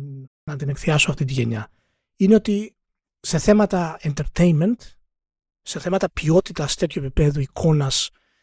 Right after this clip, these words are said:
και πώς να στο πλασάρει όλο αυτό και να στο παρουσιάσει, είναι ασυναγώνιστη. Είναι πραγματικά ασυναγώνιστη. Και έχει και αποτελέσματα. Έτσι, έχει και αποτελέσματα στην όλη φάση. Δεν είναι μόνο,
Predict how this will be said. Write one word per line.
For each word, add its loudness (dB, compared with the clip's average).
και -14
πώς 2
να 0
στο -4
πλασάρει -2
όλο 0
αυτό -4
και 0
να 4
στο -4
παρουσιάσει, -4
είναι 4
ασυναγώνιστη. -2
Είναι 6
πραγματικά 0
ασυναγώνιστη. -4
Και -4
έχει 2
και 0
αποτελέσματα. -2
Έτσι, -4
έχει 2
και 0
αποτελέσματα 0
στην -8
όλη -10
φάση. -8
Δεν 4
είναι 4
μόνο, 0